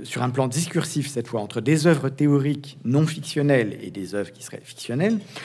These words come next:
ne fonctionne que très partiellement, puisque l'une des caractéristiques principales de cette œuvre, c'est aussi d'ailleurs, euh, le cas pour d'autres raisons de celle de Rousseau, mais pas du tout, très peu de celle de Voltaire, par exemple,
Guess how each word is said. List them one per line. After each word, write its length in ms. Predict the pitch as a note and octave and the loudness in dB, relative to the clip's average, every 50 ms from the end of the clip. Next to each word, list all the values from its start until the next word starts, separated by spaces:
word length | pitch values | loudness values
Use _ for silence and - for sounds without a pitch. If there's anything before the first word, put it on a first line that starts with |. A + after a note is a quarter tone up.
| - - - - _ - | -16 -18 -20 -20 _ -10
ne 220 | - - C#3 C3+ C3+ | -6 0 0 0 0
fonctionne 440 | C3+ - C#3+ C#3 - - A3+ A3 | 2 0 0 0 4 6 6 6
que 120 | G#3 - E3 | 6 6 4
très 560 | E3 E3 - - - - - - - G3+ G3+ | 2 2 -6 -6 -4 -2 -2 2 4 4 4
partiellement, 640 | G3+ - C3 - - - A2+ A2+ G#2+ A#2+ E3 A#3 A#3 F3 | 4 2 -4 -2 -2 0 0 0 0 0 -2 -4 -6 -8
puisque 200 | - - - - | -12 -12 -4 -2
l'une 300 | B2+ B2 B2+ C#3+ D3 C3+ | -2 0 2 0 0 0
des 100 | B2 C3 | 0 -2
caractéristiques 800 | C3+ - - D3+ C#3 C#3+ C#3 C#3 C#3 B2+ B2 B2 - C#3 C3+ - - - | -4 -4 -2 0 0 0 -2 -4 -6 -6 -6 -6 -6 -8 -8 -8 -12 -10
principales 640 | - - A3+ A#3 - - E3+ - D#3+ E3 D#3 C#3 | -2 4 4 4 4 4 -2 0 2 2 2 2
de 100 | A#2+ G#2+ | 2 -2
cette 280 | G2+ - - G#2 - - | -6 -6 -6 -8 -4 -2
œuvre, 280 | D#3+ A3 C4 G3+ A#2+ - - - - - - - - - _ _ - | -2 -2 -2 -4 -8 -10 -14 -20 -20 -20 -20 -20 -20 -20 _ _ -14
c'est 220 | - - - - | -14 -14 -12 -10
aussi 240 | A2+ A2 - - B2 | -10 -10 -8 -6 -4
d'ailleurs, 300 | A2+ G#2+ G#2+ A#2 A2 G2+ | -2 -2 -2 -2 -2 -4
euh, 180 | F#2+ G2 F#2+ F#2+ | -6 -6 -6 -6
le 280 | G2 G2 G2+ G2 G2 G2+ | -6 -6 -4 -4 -4 -6
cas 240 | - - A2+ A#2+ | -4 -4 -4 -4
pour 180 | A#2+ - - F#2+ | -4 -6 -8 -6
d'autres 320 | F2 G2+ B2 A#2+ - A#2 | -4 -4 -4 -4 -4 -4
raisons 340 | A2 A2+ A2+ G#2+ G#2+ A#2+ A#2+ | -4 -2 -2 -2 -2 -2 -4
de 120 | A2+ - A2 | -4 -4 -6
celle 240 | - A#2 G#2 A2 | -6 -6 -4 -4
de 80 | G#2 G2+ | -4 -4
Rousseau, 320 | F2+ F#2+ G#2+ - - F3 | -6 -6 -10 -6 -6 -4
mais 200 | A3+ G3+ - E2+ E2 - - _ _ _ | -4 -4 -6 -6 -10 -14 -20 _ _ _
pas 120 | - F#2+ | -10 -10
du 280 | F#2+ G2+ G2 G2+ A#2 A#2+ | -10 -10 -10 -10 -10 -10
tout, 260 | - - D3+ C#3 A2+ - | -8 -8 -8 -8 -8 -8
très 220 | - - - C#3 C3 | -10 -6 -4 -4 -4
peu 180 | C3 C#3+ C3+ | -2 -4 -6
de 100 | A#2+ B2 | -6 -6
celle 220 | - - A2 A2 G2+ | -10 -8 -8 -6 -6
de 60 | G2+ | -6
Voltaire, 420 | G2 A2 G#2+ A2+ - G3+ G#3 F#3 | -6 -6 -6 -4 -4 -6 -6 -4
par 100 | - A2+ | -6 -8
exemple, 320 | A2 A2 A#2 F#3+ A3+ - | -8 -6 -6 -6 -8 -8